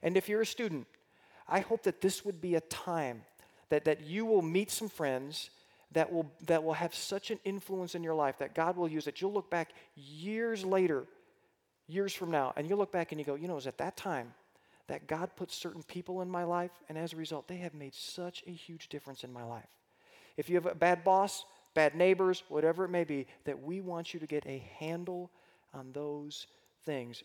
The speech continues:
And so I hope you'll, you'll join us as we go through this series. And next week, we're gonna talk about love handles principle number two. Let me pray for us. Father, um,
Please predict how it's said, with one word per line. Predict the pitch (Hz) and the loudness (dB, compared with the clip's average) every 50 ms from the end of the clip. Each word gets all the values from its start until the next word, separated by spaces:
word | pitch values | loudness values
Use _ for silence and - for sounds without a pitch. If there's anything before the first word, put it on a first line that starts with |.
| - | -10
And | 139 135 127 | -10 -8 -6
so | - - 151 139 - | -4 -4 -4 -4 -4
I | - 175 185 | -6 -8 -10
hope | 175 - - 185 170 - | -8 -6 -6 -8 -6 -4
you'll, | 160 165 160 147 - _ | -2 -4 -4 -4 -6 _
you'll | - 156 151 | -8 -8 -8
join | 147 143 151 151 147 147 | -6 -4 -4 -4 -4 -4
us | 143 139 - | -4 -4 -6
as | 143 139 139 | -6 -6 -6
we | 143 135 | -8 -6
go | - 143 139 | -4 -4 -4
through | 131 - 135 | -4 -6 -8
this | 131 135 - | -8 -8 -8
series. | - - 139 135 131 127 127 123 - - - - - - - - | -8 -6 -4 -4 -4 -4 -6 -8 -10 -14 -20 -20 -20 -20 -14 -12
And | 131 120 120 120 120 123 | -10 -10 -10 -10 -10 -8
next | 151 170 - - - - | -8 -8 -8 -8 -10 -8
week, | 165 156 139 123 117 - - _ _ _ _ _ _ - | -6 -4 -4 -4 -6 -10 -16 _ _ _ _ _ _ -14
we're | - 135 | -12 -10
gonna | 139 135 131 | -10 -10 -12
talk | - - 135 131 - | -12 -12 -12 -10 -8
about | 131 123 123 127 - 123 | -8 -6 -6 -8 -6 -2
love | 131 143 151 143 | -2 -2 -2 -4
handles | - - 156 151 147 147 139 135 143 - | -8 -10 -8 -8 -8 -6 -8 -10 -12 -12
principle | - - 139 127 123 - 131 123 120 120 117 - _ _ _ _ _ _ - | -12 -12 -12 -12 -10 -10 -10 -8 -8 -8 -10 -12 _ _ _ _ _ _ -14
number | 123 120 123 123 120 123 | -10 -8 -8 -8 -8 -12
two. | - - 123 120 117 117 - - _ _ _ - | -12 -10 -12 -10 -12 -12 -16 -18 _ _ _ -14
Let | 131 131 | -10 -10
me | 131 | -10
pray | 120 - 127 117 | -8 -6 -6 -6
for | - - - 143 | -6 -8 -12 -12
us. | - - - - _ _ _ _ _ _ _ _ _ _ _ _ _ _ _ _ _ _ _ _ _ _ _ _ _ _ _ _ _ _ _ _ _ _ _ _ _ _ _ _ _ _ _ _ _ _ - - _ _ _ _ _ _ _ _ _ _ _ _ _ _ _ _ _ _ _ _ _ _ _ _ _ _ _ _ _ _ _ - - - - - - _ | -12 -16 -18 -20 _ _ _ _ _ _ _ _ _ _ _ _ _ _ _ _ _ _ _ _ _ _ _ _ _ _ _ _ _ _ _ _ _ _ _ _ _ _ _ _ _ _ _ _ _ _ -20 -20 _ _ _ _ _ _ _ _ _ _ _ _ _ _ _ _ _ _ _ _ _ _ _ _ _ _ _ _ _ _ _ -20 -20 -20 -20 -20 -20 _
Father, | - 123 120 120 120 117 117 113 | -12 -12 -10 -8 -8 -8 -8 -8
um, | 110 110 107 107 107 | -8 -10 -12 -14 -16